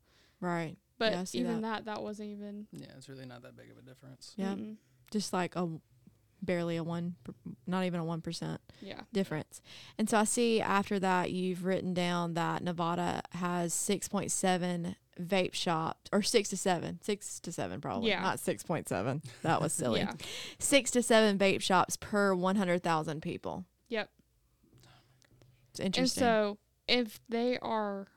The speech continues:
Speaker 2: all the way down at eight,
Speaker 1: Yeah.
Speaker 2: imagine what Oklahoma and
Speaker 1: Yeah.
Speaker 2: all those other cities
Speaker 1: Definitely.
Speaker 2: are, have.
Speaker 1: And I know if, if they're,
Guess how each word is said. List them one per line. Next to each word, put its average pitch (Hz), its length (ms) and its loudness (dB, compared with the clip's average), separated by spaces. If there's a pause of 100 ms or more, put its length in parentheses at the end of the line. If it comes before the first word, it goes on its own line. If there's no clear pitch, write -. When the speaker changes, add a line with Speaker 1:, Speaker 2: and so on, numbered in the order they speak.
Speaker 2:
all 226 140 -4
the 226 60 -4
way 214 120 -4
down 202 320 -6
at 196 200 -12
eight, 226 380 -6 (220)
Speaker 1:
Yeah. 220 220 4 (800)
Speaker 2:
imagine 208 460 -10
what 196 180 -14 (720)
Oklahoma 202 640 -10
and 190 340 -12 (340)
Speaker 1:
Yeah. 233 220 2 (240)
Speaker 2:
all 208 140 -10
those 202 360 -10
other 220 200 2
cities 208 140 -4
Speaker 1:
Definitely. 202 260 -2
Speaker 2:
are, 202 80 -10 (300)
have. - 220 -18
Speaker 1:
And 226 140 4
I 233 80 6
know 277 280 4
if, 247 180 -2
if 208 200 2
they're, 214 560 2